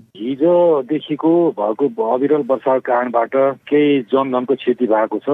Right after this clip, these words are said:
यो पछिल्लो विवरण अनुसार चौबिस घण्टाको तथ्याङ्क मात्र हेर्ने हो भने छजनाको मृत्यु भएको छ, चारजना बेपत्ता हुनुभएको छ भने थप एघारजना घाइते हुनुभएको छ,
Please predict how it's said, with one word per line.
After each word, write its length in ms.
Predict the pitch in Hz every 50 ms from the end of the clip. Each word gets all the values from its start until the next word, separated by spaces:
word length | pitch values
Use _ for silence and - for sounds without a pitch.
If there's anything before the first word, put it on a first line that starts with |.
| 156 147 - - 143
यो 80 | 135
पछिल्लो 460 | - - 147 151 - - - 175 185
विवरण 380 | 156 131 139 151 151 160 160 156
अनुसार 320 | 147 147 139 - 160 156
चौबिस 340 | - - 151 151 151 160 156 -
घण्टाको 340 | 123 120 120 139 139 135 143
तथ्याङ्क 400 | 123 139 131 - - 147 139 135
मात्र 200 | 139 143 139 156
हेर्ने 300 | 131 117 117 117 123 131
हो 80 | 131 123
भने 220 | 120 120 139 147
छजनाको 520 | - - - 131 131 139 131 131 131 127 107
मृत्यु 320 | 104 113 107 - 120 107
भएको 280 | 110 107 107 - 110 101
छ, 100 | - 143
चारजना 680 | 165 165 156 139 135 139 139 127 143 147 147 143 131
बेपत्ता 500 | 113 - - 131 135 - 151 131 - 139
हुनुभएको 520 | 123 117 117 120 110 117 117 113 - 113 107
छ 100 | - 139
भने 280 | 151 151 127 123 131
थप 240 | - - 135 139 135
एघारजना 520 | 131 135 127 131 135 131 120 127 123 120
घाइते 400 | 110 - 107 104 110 120 120 135
हुनुभएको 500 | 123 117 120 120 113 117 110 107 - 110
छ, 240 | 101 - 151 156 139